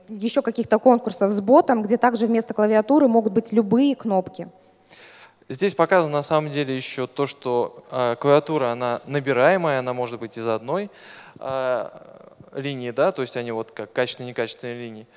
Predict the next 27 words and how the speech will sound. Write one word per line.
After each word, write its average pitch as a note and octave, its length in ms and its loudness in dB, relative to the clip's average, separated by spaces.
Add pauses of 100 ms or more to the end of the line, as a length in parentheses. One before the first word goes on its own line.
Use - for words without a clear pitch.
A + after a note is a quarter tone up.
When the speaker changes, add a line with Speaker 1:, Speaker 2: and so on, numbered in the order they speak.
(140)
Speaker 2:
э, - 640 -2
лид. A#2+ 160 -6 (840)
Либо D#3+ 380 -2
в C3 80 -8
несколько D3+ 400 -6
рядов, C3+ 460 -4
это B2 180 -4
вот A2+ 140 -6
как A2 240 -14
четыре, A#2+ 320 -10
пять, B2 260 -4
два, A#2+ 200 -4
двадцать A2+ 360 -12
два. A2 180 -8
То - 120 -14
есть - 340 -18
клавиатуры E3+ 500 0
будут D3 300 -4
набираемые, C#3+ 640 -4
вы D#3+ 140 -8
сможете D#3+ 400 -8
сделать C#3+ 340 -4
ту D#3 100 -10
клавиатуру, D3+ 380 -8
которая D3 320 -8
вам C3 160 -8
нужна. A2+ 300 -16